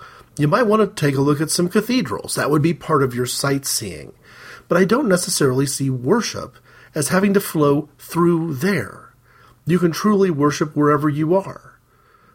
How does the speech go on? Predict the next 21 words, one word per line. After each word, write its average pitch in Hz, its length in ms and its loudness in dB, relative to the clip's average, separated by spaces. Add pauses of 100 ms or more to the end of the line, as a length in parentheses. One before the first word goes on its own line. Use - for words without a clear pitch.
(120)
Jesus 139 320 0
says, 151 160 2
"Hey, 160 100 0
wherever 120 360 -2
two 135 300 0
or 120 80 2
more 135 240 2
of 120 80 0
you 139 140 0
are 123 80 2
gathered 135 360 2
in 135 100 2
my 135 160 2
name, 135 300 2
I 143 180 -4
am 165 320 0
with 220 280 -2
you." - 360 -14 (640)
You 156 120 2
can 147 180 2
worship 160 420 -2